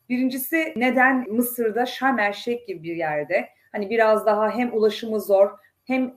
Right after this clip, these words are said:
e, fiyatları yüksek bir şey olduğu için, il olduğu için. Diğer taraftan başta çevre, e, Mısır'ın çevre bakanı Yasmin Hanım aslında bunun cop'un başkanı olacaktı. Sonra onun iklim özel elçisi atadılar ve onun yerine,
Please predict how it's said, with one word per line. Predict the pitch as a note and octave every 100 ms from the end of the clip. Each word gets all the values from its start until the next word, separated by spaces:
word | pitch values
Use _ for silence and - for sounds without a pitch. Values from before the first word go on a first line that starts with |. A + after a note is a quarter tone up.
| -
e, | G#3
fiyatları | G#3 A#3+ A3+ A3+ A3
yüksek | G#3+ - A#3 -
bir | F#3 E3+ -
şey | A3+ F#3+
olduğu | E3+
için, | E3+ -
il | G#3+ F#3+
olduğu | D#3+ D#3
için. | D#3 - D4 E4+ _
Diğer | C#4 D4+ D#4
taraftan | D#4 D4 D4 D4 D4+ G3+
başta | F3+ G3+ G3+ C4+ B3+
çevre, | B3 A#3+ A3+ C4 - -
e, | F#3+
Mısır'ın | A#3+ A#3+ G#3+
çevre | G#3 A3 G#3 A3 A#3 A3+ - _
bakanı | G#3 G#3 A3+ G#3+ C4+ D4
Yasmin | A3 A3+ G#3+ F#3
Hanım | F3 F3 E3+
aslında | F3+ - F#3 F3 F3 E3+ F3+
bunun | G3 F#3+ - _ _
cop'un | A#3+ A#3+ G#3+
başkanı | F#3+ F#3+ - F#3+
olacaktı. | F3+ F3 F#3 F3+ C#4
Sonra | - C4+ A#3+ A#3+ B3 B3 - -
onun | A3+ A#3+
iklim | A#3+ C4 A#3+
özel | A3 A#3+
elçisi | G#3+ G#3 -
atadılar | F#3 G#3 G#3 G#3+ A3 A3
ve | G3+
onun | G#3 G#3+ A3
yerine, | G#3 G3+ G#3 G#3